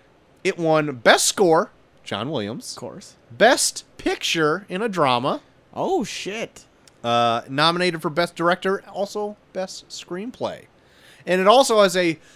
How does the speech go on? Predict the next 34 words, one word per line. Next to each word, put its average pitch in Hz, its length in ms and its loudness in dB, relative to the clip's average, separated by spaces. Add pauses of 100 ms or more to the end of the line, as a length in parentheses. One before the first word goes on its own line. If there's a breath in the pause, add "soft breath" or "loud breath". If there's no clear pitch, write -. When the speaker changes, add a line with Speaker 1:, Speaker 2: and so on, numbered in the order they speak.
Speaker 1:
slew 240 960 2
of 165 200 2
other 156 340 4
nominations 127 640 -2
for, 131 140 -6
like, 120 280 -4
bafta 135 580 2
and 131 140 -4
all 156 300 6
that 139 140 2
other 139 200 2
Speaker 2:
Of 180 80 -4
Speaker 1:
shit 127 240 -2
Speaker 2:
course. - 340 -10
Speaker 1:
that 147 120 0
nobody 143 460 2
cares 104 340 -8
about. 90 340 -16 (180)
Speaker 2:
Of 139 120 -8
course. 156 560 -6
Speaker 1:
<laughs> - 40 -20 (160 soft breath)
But 170 300 4
it, 185 180 2 (800)
it 202 160 4
was 202 280 4 (120)
the, 175 500 0 (180)
uh, 151 220 4
number 190 380 4
one 226 320 4
movie 185 480 0 (180)
in 131 140 -6
nineteen 127 420 -6
eighty-two, 113 640 -6 (840 soft breath)
not 127 320 -2